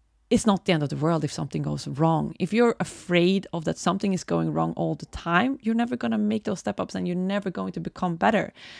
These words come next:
As I already mentioned, stepping, stepping down to that one fifteen now really felt inside of my comfort zone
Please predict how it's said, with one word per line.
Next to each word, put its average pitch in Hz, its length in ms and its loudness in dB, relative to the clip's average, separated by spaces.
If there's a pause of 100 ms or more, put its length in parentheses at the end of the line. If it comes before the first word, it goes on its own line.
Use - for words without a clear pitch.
(840)
As 214 140 8
I 214 80 8
already 214 240 6
mentioned, 185 580 2
stepping, 202 380 2 (240)
stepping 202 340 2
down 202 220 4
to - 60 -6
that 190 140 0
one 175 140 4
fifteen 196 560 0
now - 180 0
really 180 280 2
felt 160 280 -4
inside 165 300 -2
of 156 80 -6
my 147 100 -4
comfort - 380 -6
zone - 300 -10